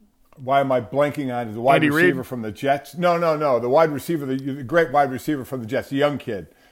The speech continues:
Speaker 1: from Ohio
Speaker 2: Garrett
Speaker 1: State.
Speaker 2: Wilson.
Speaker 1: Garrett Wilson. We talked to him. I'm sorry. We did talk to Andy Reid as well. We talked to Mike North, who helps the league set up, you know, part of setting up this schedule. And,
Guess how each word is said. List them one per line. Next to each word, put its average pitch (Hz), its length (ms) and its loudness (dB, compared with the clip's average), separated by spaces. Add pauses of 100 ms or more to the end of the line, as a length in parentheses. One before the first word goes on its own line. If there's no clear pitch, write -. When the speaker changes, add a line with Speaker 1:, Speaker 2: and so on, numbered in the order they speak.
Speaker 1:
from 131 180 -6
Ohio 120 140 -2
Speaker 2:
Garrett 190 220 4
Speaker 1:
State. - 20 2
Speaker 2:
Wilson. 120 340 0 (540)
Speaker 1:
Garrett 175 280 2
Wilson. 147 340 2
We 131 100 -2
talked 139 280 0
to 123 60 -6
him. 143 200 -4
I'm 127 100 -2
sorry. 131 240 0
We 135 80 -2
did 160 180 0
talk 160 200 2
to 143 120 -10
Andy 143 280 -6
Reid 135 320 -6
as 104 160 -10
well. 135 220 0
We 135 100 -6
talked 123 220 -2
to 120 60 -8
Mike 127 300 -2
North, 131 340 0 (280)
who 135 160 0
helps 135 320 2
the 127 100 -2
league 127 320 -4
set 123 240 -2
up, 127 260 -4
you 131 80 -8
know, 117 200 -8
part 135 260 -2
of 107 80 -10
setting 117 320 -6
up 123 160 -6
this 139 160 -10
schedule. 147 680 -6 (640)
And, 214 280 2